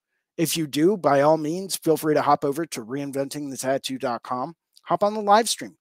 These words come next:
Let's have a discussion. Um, you know, I would be, um,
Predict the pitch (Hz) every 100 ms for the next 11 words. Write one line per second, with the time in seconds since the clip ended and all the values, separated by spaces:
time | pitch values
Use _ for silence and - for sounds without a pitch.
0 | _ _ _ - - 160 175 175 220 208
1 | - - _ _ _ _ _ - 135 139
2 | 131 127 113 _ _ _ _ _ _ _
3 | _ _ _ - 151 156 151 - 143 147
4 | 160 143 165 165 160 156 156 151 151 143